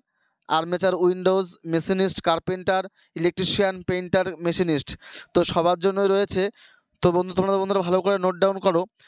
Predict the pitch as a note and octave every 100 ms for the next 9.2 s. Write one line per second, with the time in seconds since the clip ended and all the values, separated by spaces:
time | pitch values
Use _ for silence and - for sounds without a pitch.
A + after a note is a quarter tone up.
0 | - E3 F#3 F#3+ F#3+ E3+ E3+ F#3+ _ _
1 | - - _ _ _ _ - - G3+ G#3+
2 | G#3 G#3+ - _ _ _ _ _ _ _
3 | E3 F3 F#3+ F#3+ F#3+ G3 G3 G#3 C#4 _
4 | _ _ _ _ _ D#3 F3 F#3+ F#3 F#3+
5 | F3+ D#3+ F3 E3+ E3 D3+ C3 A#2 _ _
6 | C3+ D3+ - F#3+ F#3 _ _ _ - F3
7 | F#3+ F#3+ F#3+ F#3 F3+ F3+ F#3+ G3 - _
8 | _ _ _ _ _ D#3 D#3+ E3+ F3+ F3
9 | G3